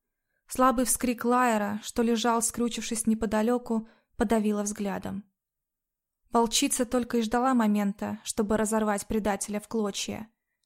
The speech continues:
Убеждена, стоило хоть на миг потерять контроль, и от Мелока мокрого места не останется. Берг был слабее только что вылупившейся цедарки.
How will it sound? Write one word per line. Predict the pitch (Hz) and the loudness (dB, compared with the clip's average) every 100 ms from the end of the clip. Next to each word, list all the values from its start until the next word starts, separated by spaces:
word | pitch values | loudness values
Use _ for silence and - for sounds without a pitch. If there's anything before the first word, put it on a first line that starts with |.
| _ _ _ _ | _ _ _ _
Убеждена, | 226 208 214 214 208 196 190 - _ _ _ _ | 0 2 2 2 2 0 -6 -10 _ _ _ _
стоило | - - 262 262 247 | -6 4 6 6 4
хоть | 262 - | 2 2
на | 247 | 4
миг | 247 254 - | 4 2 0
потерять | 233 - 226 208 | -2 0 0 0
контроль, | - 220 220 240 226 220 - _ _ | 0 0 2 0 0 -4 -14 _ _
и | 240 | 2
от | 240 233 | 2 4
Мелока | 233 226 220 226 | 4 4 0 2
мокрого | 220 214 214 214 | 2 0 0 2
места | 220 214 - 214 | 2 0 -2 -4
не | 208 | -4
останется. | 214 - 202 208 - - 240 - _ _ _ _ _ _ _ - | -6 -6 -6 -6 -8 -8 -10 -12 _ _ _ _ _ _ _ -6
Берг | 220 247 240 233 - - | 2 4 2 -2 -8 -4
был | 247 233 | -2 0
слабее | - 233 220 214 208 | 0 -2 0 0 0
только | 214 214 220 | -2 -4 -4
что | - | -4
вылупившейся | 214 233 220 220 214 233 - 226 | -2 0 -2 -4 -8 -8 -6 -6
цедарки. | - 214 226 208 - - 214 | -4 -2 -2 -2 -8 -14 -14